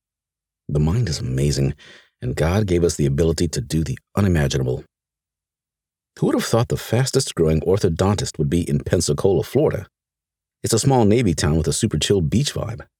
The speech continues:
But it happened. This book is designed to break down the key business role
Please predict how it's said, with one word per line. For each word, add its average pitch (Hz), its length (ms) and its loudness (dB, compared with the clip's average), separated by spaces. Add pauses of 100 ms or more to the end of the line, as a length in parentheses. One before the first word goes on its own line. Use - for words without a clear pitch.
(640)
But 110 280 2
it 90 120 0
happened. 131 480 -4 (960)
This 190 140 2
book 160 200 0
is 110 100 2
designed 87 440 2
to 69 80 -4
break 85 220 0
down 87 180 2
the 67 80 2
key 110 300 0
business 85 420 2
role 69 320 2